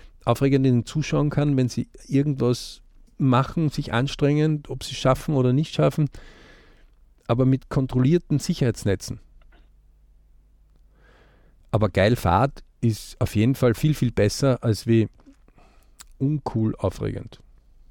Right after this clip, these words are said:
Wir hoffen, wir konnten so ein bisschen Ansätze dazu gebracht haben. Wer bitte was zu Lernmanagement, zu Lernbegleitung, zu L Ps, bitte einfach melden bei uns. Ja? Ähm, T-W-Z-Kurs, Johannes,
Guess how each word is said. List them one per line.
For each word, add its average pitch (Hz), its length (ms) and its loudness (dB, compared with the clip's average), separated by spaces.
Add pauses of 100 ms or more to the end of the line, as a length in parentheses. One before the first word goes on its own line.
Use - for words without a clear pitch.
(1700)
Wir 127 140 0
hoffen, 151 140 0
wir 156 80 2
konnten 151 280 0
so 156 100 -2
ein 139 80 0
bisschen 160 280 -2
Ansätze 143 480 0
dazu 139 260 -4
gebracht 123 420 0
haben. 156 240 0
Wer 127 160 4
bitte 131 360 -2
was 117 240 0
zu 110 340 -4 (760)
Lernmanagement, 123 960 2
zu 110 380 -4
Lernbegleitung, 120 760 0
zu - 120 -2
L 104 140 2
Ps, 135 540 0 (380)
bitte 170 220 0
einfach 131 200 0
melden 131 320 0
bei 175 100 2
uns. - 300 -2
Ja? 147 200 -2 (760)
Ähm, 120 340 2 (1500)
T-W-Z-Kurs, 123 680 0
Johannes, 156 340 2